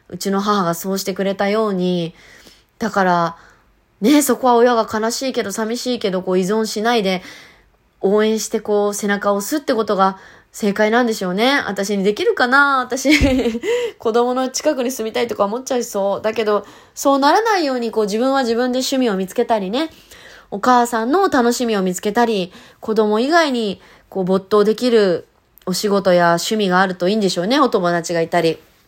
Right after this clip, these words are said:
うちの母なんかはもう本当に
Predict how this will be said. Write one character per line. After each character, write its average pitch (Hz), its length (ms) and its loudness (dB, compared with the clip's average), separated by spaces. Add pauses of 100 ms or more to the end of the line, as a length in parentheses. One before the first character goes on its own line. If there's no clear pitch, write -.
(600)
う 180 140 -2
ち 220 120 -2
の 240 100 4
母 254 240 2
な 185 100 -2
ん 165 60 -8
か 165 100 -2
は 156 60 0
も 160 100 -4
う 165 40 -4
本 208 160 -4
当 240 140 -4
に 240 180 -2